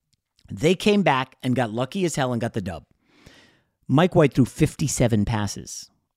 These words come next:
against the Vikings. Now, normally that's not a recipe for success. But what the deal is, is when you can't run the football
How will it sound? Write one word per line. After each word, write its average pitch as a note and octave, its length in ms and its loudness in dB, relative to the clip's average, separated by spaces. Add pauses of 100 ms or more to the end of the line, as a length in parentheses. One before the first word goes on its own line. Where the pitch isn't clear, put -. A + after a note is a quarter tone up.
(120)
against G#2+ 240 -4
the G2+ 60 -6
Vikings. G2+ 360 -6
Now, F#3+ 100 4
normally B3 460 8
that's E3+ 220 0
not E3 160 2
a D3+ 40 4
recipe B2 500 0
for G#2 160 -6
success. - 640 -10 (760)
But - 220 4 (240)
what D#3 300 2
the A#2+ 80 -2
deal G#3+ 360 4
is, E2+ 300 -8 (380)
is C3+ 120 -2
when B2+ 180 4
you C3 120 2
can't - 320 4
run D3 160 2
the G2+ 80 -2
football F2 540 -10